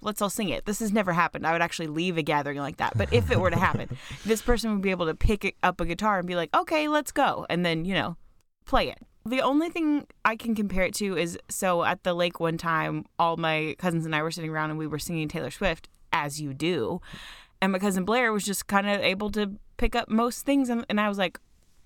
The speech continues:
Speaker 1: first of all, it speaks to me 'cause it's Taylor Swift. And second of all, it's like, "Well, that was fun. I would like to have the skill to be able to do that."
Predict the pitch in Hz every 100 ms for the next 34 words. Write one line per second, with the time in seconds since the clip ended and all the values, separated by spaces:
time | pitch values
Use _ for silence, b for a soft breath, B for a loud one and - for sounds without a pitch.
0 | - - - 202 302 320 214 143 190 -
1 | 175 170 151 - 165 - - 196 - -
2 | 156 208 185 147 127 - 170 220 269 349
3 | - - 143 - 156 151 190 262 247 214
4 | 247 196 156 151 - - 170 151 156 -
5 | 160 151 - 160 160 147 147 - 147 143
6 | 135 156